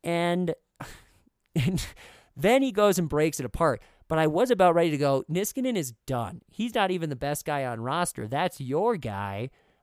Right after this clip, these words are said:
Nico Antola." Um, but Niskanen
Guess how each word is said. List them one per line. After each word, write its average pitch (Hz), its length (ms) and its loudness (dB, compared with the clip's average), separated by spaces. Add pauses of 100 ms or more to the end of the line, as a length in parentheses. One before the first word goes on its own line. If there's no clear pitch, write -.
(220)
Nico 156 500 0
Antola." 135 680 -2 (640)
Um, 156 560 -2 (420)
but 240 240 2
Niskanen 220 640 -4